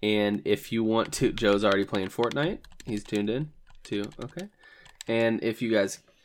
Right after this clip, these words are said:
if you guys want to, uh, f-, send us an email, that would be jumbledpodcast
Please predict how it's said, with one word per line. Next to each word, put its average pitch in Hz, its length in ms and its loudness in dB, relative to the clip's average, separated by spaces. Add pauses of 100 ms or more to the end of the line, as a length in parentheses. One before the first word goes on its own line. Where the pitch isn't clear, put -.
(160)
if 120 100 -8
you 120 80 -4
guys 113 280 6
want 123 280 0
to, 123 340 6
uh, 101 420 4 (1200)
f-, - 320 -20
send 143 240 4
us 127 80 2
an 120 60 2
email, 185 320 4 (220)
that 117 120 6
would 104 120 2
be 107 140 4
jumbledpodcast 117 680 2